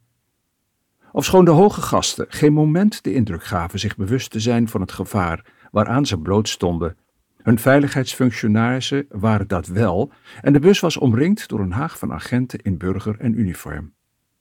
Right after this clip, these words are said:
De route naar Paleis het Loo was afgezet met dranghekken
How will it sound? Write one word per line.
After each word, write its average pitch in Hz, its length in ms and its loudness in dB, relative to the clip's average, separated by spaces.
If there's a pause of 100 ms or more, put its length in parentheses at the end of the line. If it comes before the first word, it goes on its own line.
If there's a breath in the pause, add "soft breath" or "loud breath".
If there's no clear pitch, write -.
(640 soft breath)
De 135 120 4
route 180 280 0
naar 120 140 0
Paleis 107 320 0
het 113 140 -8
Loo 101 340 2 (260 soft breath)
was - 200 -6
afgezet 113 540 -4
met 95 180 -4
dranghekken 113 640 -2